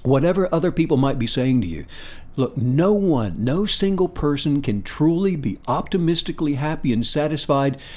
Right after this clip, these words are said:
unless their body is living fully in every possible function and unless the same is true of our mind and our soul.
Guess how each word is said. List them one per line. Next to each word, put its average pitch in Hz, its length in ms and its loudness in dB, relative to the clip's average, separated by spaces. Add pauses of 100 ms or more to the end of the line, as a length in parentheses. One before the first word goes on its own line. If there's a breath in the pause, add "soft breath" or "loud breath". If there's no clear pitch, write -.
(120)
unless 143 380 4
their 123 160 4
body 147 560 0
is 104 160 -2
living 123 340 2
fully 165 440 2
in 120 280 -2
every 185 300 0
possible 160 560 0
function 107 560 -2 (300 loud breath)
and 151 120 4
unless 139 300 2
the 127 140 0
same 214 440 0
is 135 300 0
true 185 540 0
of 135 240 2
our 120 160 0
mind 135 520 0
and 127 160 -2
our 113 140 -2
soul. - 460 -6